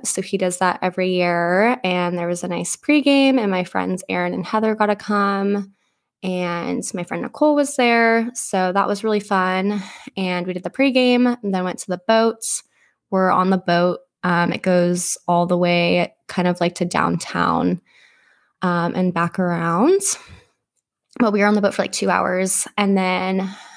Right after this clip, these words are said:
um, after that, went back to, um, a house party and then called it a night. Um, and then we had Sunday brunch in the morning. So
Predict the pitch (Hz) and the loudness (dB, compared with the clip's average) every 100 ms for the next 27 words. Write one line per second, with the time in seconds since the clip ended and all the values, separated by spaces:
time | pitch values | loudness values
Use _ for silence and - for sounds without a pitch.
0 | - - 196 190 - - - - 202 - | -20 -10 -6 -4 -4 -6 -6 -6 -8 -4
1 | 190 196 202 196 190 190 - 202 196 190 | -4 -2 0 2 2 2 0 -2 0 0
2 | - - - 196 190 196 196 190 _ _ | -2 -10 -4 -2 0 -2 -2 -6 _ _
3 | _ _ _ _ 190 - 202 294 302 - | _ _ _ _ -2 0 0 0 0 0
4 | 277 262 262 262 254 - - 196 190 180 | 2 4 4 4 2 -4 -4 0 0 0
5 | 180 185 185 _ - 190 185 185 180 - | -2 -4 -6 _ -6 -2 0 0 -2 -2
6 | 185 180 175 185 262 - - - - _ | -2 -2 0 0 0 -2 -8 -8 -10 _
7 | _ _ _ _ _ _ 190 185 180 185 | _ _ _ _ _ _ -6 -2 -2 0
8 | 190 185 185 180 185 - 185 185 196 311 | 2 2 2 2 -2 -2 0 0 2 0
9 | 381 - 185 175 180 - - 196 - - | 0 0 0 -2 -4 -2 -2 -4 -4 -4
10 | - 185 185 | 0 2 0